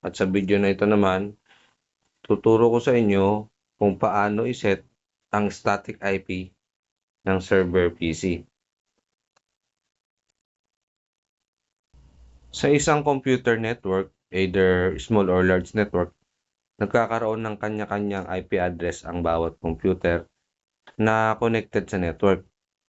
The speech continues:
Unique ang I P address na tinatawag sa bawat computer upang maging maayos ang data transmission.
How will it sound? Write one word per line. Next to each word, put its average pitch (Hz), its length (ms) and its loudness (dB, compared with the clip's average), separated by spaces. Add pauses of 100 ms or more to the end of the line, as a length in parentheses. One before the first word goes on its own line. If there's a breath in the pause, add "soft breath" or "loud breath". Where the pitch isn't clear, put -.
(680)
Unique 135 400 4
ang 117 400 0
I 107 160 0
P 117 80 -2
address 98 400 0
na 104 80 -4
tinatawag 98 640 2
sa 92 160 -4
bawat 92 400 2 (320)
computer 95 640 2 (480 soft breath)
upang 113 320 0 (640)
maging 110 320 -2
maayos 107 480 2
ang 95 480 -2
data 92 240 0
transmission. 87 720 -2